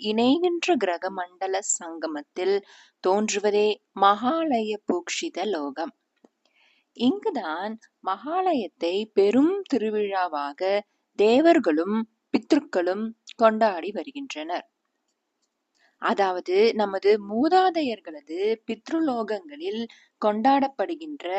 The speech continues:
பிரம்மோற்சவமே மகாலய பக்ஷம். பூலோகத்தில்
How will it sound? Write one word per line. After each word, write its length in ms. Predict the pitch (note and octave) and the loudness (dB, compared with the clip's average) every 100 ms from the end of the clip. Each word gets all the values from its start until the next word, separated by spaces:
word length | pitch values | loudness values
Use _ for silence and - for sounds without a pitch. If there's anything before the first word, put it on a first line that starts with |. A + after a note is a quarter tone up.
| G#3+ | 0
பிரம்மோற்சவமே 1120 | G3+ F#3+ F#3+ F#3 G3 G3+ - G3+ F#3 G3 G3+ A3 C#4+ | 0 -4 -4 -4 -4 -4 -4 -2 -2 0 0 0 2
மகாலய 640 | D4+ E3+ E3+ E3+ E3+ F3+ - | 0 -2 -4 -6 -6 -8 -12
பக்ஷம். 440 | - - - - - _ _ _ _ _ _ _ _ _ _ _ G#3+ | -14 -12 -10 -10 -12 _ _ _ _ _ _ _ _ _ _ _ 2
பூலோகத்தில் 840 | C4 G4+ A#4 A4 C#4+ - F3+ F#3 | 4 6 4 2 0 0 -2 0